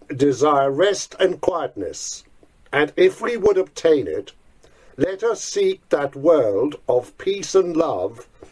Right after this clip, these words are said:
of which we have now heard, where a sweet and blessed rest remaineth for God's people. If we get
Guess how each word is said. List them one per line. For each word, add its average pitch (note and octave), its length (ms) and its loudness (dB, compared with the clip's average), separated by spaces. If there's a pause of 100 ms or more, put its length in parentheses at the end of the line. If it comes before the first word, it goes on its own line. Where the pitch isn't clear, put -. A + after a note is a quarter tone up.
(120)
of C3+ 320 0
which E3+ 300 0
we D#3 180 2
have B2 260 0
now D3+ 300 2
heard, A2+ 520 0 (920)
where F3+ 360 2
a D#3+ 160 2
sweet G3+ 680 -4
and D#3 280 0
blessed E3+ 480 -2
rest - 560 -4 (100)
remaineth D3 800 0
for A#2+ 200 0
God's C3+ 460 -2
people. F2+ 520 -2 (1800)
If G3 280 2
we C#4 180 -2
get G#3+ 320 0